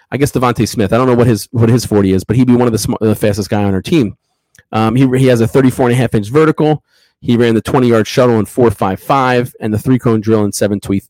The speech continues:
seven two three. Not real impressive three cone number. Um, so he may not be good with side to side, uh, which isn't as, as important as, in a wide receiver as it is in, say, a running back. But that four three five is amazing. Um, so, you know,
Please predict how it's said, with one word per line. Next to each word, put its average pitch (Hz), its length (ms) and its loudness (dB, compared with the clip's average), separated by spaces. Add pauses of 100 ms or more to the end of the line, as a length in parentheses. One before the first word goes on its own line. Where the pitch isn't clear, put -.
seven 107 320 -4
two 101 140 -8
three. 90 360 -4
Not 190 260 -2
real 180 220 2
impressive 135 460 0
three 135 200 -2
cone 120 280 0
number. 135 320 0 (640)
Um, 117 200 0
so 135 180 2
he 139 100 2
may 143 160 4
not 120 180 -2
be 123 120 2
good 120 280 2
with 113 160 0
side 110 280 -2
to 110 40 -4
side, 117 460 -4 (280)
uh, 104 360 0
which - 180 0
isn't 190 180 2
as, 139 260 0
as 127 140 2
important 120 360 0
as, 113 80 0
in 123 120 -2
a 113 40 2
wide 110 180 0
receiver 110 280 0
as 104 160 0
it 104 80 0
is 104 280 0 (320)
in, - 140 -14
say, 110 160 0
a 98 40 0
running 113 240 0
back. 92 300 -6 (380)
But 131 80 2
that 160 100 0
four 175 200 2
three 139 200 2
five 110 320 0
is 98 100 -2
amazing. 101 440 -2 (340)
Um, 101 460 -2
so, 120 380 2
you 143 140 -2
know, 117 200 0